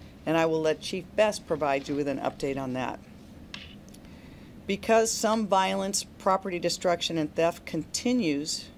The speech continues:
in parts of the city, and there are s-, threats of such actions, there will be another citywide curfew from six P M tonight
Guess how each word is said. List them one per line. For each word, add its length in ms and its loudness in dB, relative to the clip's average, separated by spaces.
in 100 0
parts 340 0
of 80 -8
the 80 -2
city, 520 -2
and 160 0
there 120 -4
are 140 0
s-, 240 -4
threats 460 -2
of 140 -2
such 360 -4
actions, 580 -4
there 160 4
will 120 4
be 240 0
another 440 0
citywide 800 0
curfew 600 -2
from 180 -2
six 400 0
P 260 -4
M 160 0
tonight 540 -2